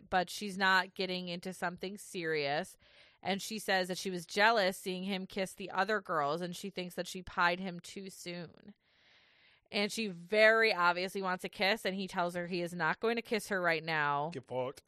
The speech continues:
Speaker 2: <laughs>
Speaker 1: And she very much wants to. And he says he does want to, but it's gonna cause too much shit. He's like, You know what? I just coupled up with Selly. I was just kissing Selly. "I'm not going to kiss you." Good on him, honestly.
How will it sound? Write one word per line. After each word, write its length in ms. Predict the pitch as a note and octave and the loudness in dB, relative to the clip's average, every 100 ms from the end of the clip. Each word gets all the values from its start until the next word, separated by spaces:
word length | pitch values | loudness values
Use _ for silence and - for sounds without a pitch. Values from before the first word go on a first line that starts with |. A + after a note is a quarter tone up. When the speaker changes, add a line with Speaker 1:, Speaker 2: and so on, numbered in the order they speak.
| - C4+ | -6 -4
Speaker 2:
<laughs> 200 | F#3+ - | -4 -4
Speaker 1:
And 100 | G#3+ | -4
she 160 | - | -4
very 460 | G#3+ G#3+ A#3 A#3 A3+ | 2 6 8 8 6
much 240 | A3 G3+ | 4 2
wants 420 | G#3+ F#3 F3 F3 - | 2 2 2 0 -2
to. 360 | E3+ D3 D3+ F#3+ _ _ _ _ _ _ _ - | 0 0 -4 -10 _ _ _ _ _ _ _ -6
And 140 | A3 | -2
he 100 | A3+ | 0
says 200 | A3+ G#3+ | 2 2
he 100 | A3 | 2
does 220 | G#3 G#3 | 4 4
want 260 | G3+ F#3 F#3+ | 2 0 0
to, 140 | F#3 | -2
but 80 | F3+ | -2
it's 140 | E3+ - | -4 -4
gonna 160 | E3+ | -6
cause 300 | E3 E3+ E3 | 0 2 2
too 120 | - | -4
much 180 | F3 D3+ - | -10 -8 -8
shit. 160 | - - | -10 -10
He's 160 | C#3 D3+ | -12 -14
like, 120 | F3 | -12
You 60 | D#3+ | -8
know 60 | |
what? 100 | D#3 | -6
I 100 | D3+ | -6
just 300 | E3+ F#3 F#3+ - | -2 0 0 0
coupled 240 | F3+ F3+ | -2 0
up 100 | D#3+ | -2
with 160 | E3 - | -4 -2
Selly. 300 | D#3 D#3 C#3+ | 0 0 -4
I 40 | |
was 140 | C#3+ | -8
just 320 | - F3 E3+ - | -6 -4 -4 -6
kissing 320 | D#3 F3+ E3+ | -8 -8 -8
Selly. 460 | - D#3 D#3 D#3 E3 _ - _ _ _ | -2 0 0 -4 -10 _ -20 _ _ _
"I'm 280 | F3 F3 E3+ | -4 -4 -2
not 340 | E3 D#3 - | 0 0 -2
going 220 | F3+ C#3+ - | -8 -8 -8
to 80 | |
kiss 320 | - - - - | -14 -14 -12 -14
you." 280 | - - - _ _ _ - | -14 -14 -18 _ _ _ -2
Good 140 | B4 C5 B4 | 2 6 6
on 60 | C#4 | 6
him, 240 | D#3+ D#3 | 2 -2
honestly. 680 | - D#4+ B3+ - E3+ E3+ A3 | -4 -2 -2 -2 0 0 -2